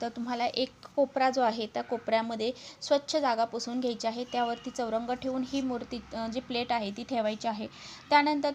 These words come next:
तिथे तुम्हाला तिळाच्या तेलाचा दिवा लावायचा आहे आणि अशा पद्धतीने त्या ठिकाणी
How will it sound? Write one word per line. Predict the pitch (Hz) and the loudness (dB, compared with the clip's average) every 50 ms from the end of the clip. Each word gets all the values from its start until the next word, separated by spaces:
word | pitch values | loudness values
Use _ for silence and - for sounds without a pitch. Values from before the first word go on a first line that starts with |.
| - | -2
तिथे | 294 285 285 302 294 | -6 -4 -2 -2 -2
तुम्हाला | 285 277 269 254 254 254 254 233 208 220 247 - - - - - - - | -2 -2 -4 -2 -2 -2 -2 0 -2 -2 -2 -6 -14 -18 -18 -16 -6 -2
तिळाच्या | 277 262 254 254 254 262 285 269 | 2 4 4 4 4 2 0 -2
तेलाचा | 277 254 247 240 - 247 | 0 0 -2 -2 -2 -4
दिवा | 226 226 233 220 226 247 | -6 -4 0 0 2 2
लावायचा | 262 247 226 226 226 226 - 240 226 | 2 2 2 2 0 0 -2 -2 -2
आहे | 220 214 240 262 269 - - - - - | -2 -2 -4 -6 -6 -8 -14 -16 -6 -2
आणि | - 226 226 240 247 - - | -2 0 0 -2 -4 -4 -4
अशा | 233 240 - 294 | -4 -2 -2 -2
पद्धतीने | 285 269 247 226 254 247 240 254 240 240 233 | -2 -4 -4 -4 -4 -6 -4 -6 -6 -6 -6
त्या | 220 - 254 262 262 | -6 -4 -2 -2 -2
ठिकाणी | 269 - 277 226 - 220 220 220 | -2 -4 -6 -2 0 0 0 0